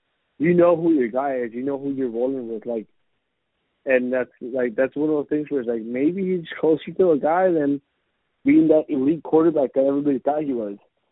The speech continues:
In college, he did it, but the N F L is a different animal.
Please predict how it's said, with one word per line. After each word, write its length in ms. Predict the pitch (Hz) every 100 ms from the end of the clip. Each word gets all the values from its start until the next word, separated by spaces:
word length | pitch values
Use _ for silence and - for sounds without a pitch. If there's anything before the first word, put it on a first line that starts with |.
| _ _ _ _ _ _ _ _ _ _ _ _ _
In 140 | 151
college, 380 | 139 156 202 233 226
he 80 |
did 200 | 190 233
it, 240 | 370 320 262 -
but 480 | 302 139 135 131 - - 143 120 - _
the 200 | - 123
N 100 | 131
F 80 | 143
L 100 | 175
is 100 | 151
a 20 |
different 280 | 143 151 151
animal. 380 | 151 190 135 120